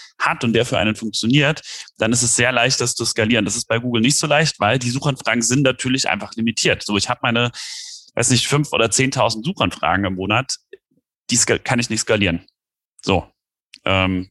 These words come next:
genau. Und es gibt natürlich eine Möglichkeit, das zu beeinflussen. Das ist ja dann im Endeffekt mit Banner-Ads oder auch mit Brand-Building, dass man sagt, gut, ich versuche jetzt die Suchanfragen und die Nachfrage dessen zu erhöhen,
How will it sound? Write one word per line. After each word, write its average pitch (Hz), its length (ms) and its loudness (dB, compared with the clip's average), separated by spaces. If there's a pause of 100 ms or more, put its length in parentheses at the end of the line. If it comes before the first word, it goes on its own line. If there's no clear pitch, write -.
genau. 104 220 0 (360)
Und 131 240 2
es 131 120 2
gibt 160 160 -2
natürlich 147 240 2
eine 131 60 4
Möglichkeit, 139 360 0
das 123 120 -2
zu - 100 -8
beeinflussen. 175 520 -2
Das 123 120 0
ist 127 140 -2
ja 110 60 2
dann 104 180 2
im 92 100 0
Endeffekt 104 520 -2
mit 92 320 -2 (120)
Banner-Ads 135 580 0
oder 90 140 2
auch 107 80 -2
mit 101 140 -6
Brand-Building, 127 580 2
dass 110 160 -4
man 101 100 -4
sagt, 95 220 -2
gut, 143 180 -2 (200)
ich - 100 -2
versuche 120 220 4
jetzt - 180 0
die 117 40 0
Suchanfragen 123 640 0
und 120 140 -2
die 113 60 -2
Nachfrage 123 540 2
dessen 123 300 0
zu 120 140 -2
erhöhen, 139 340 4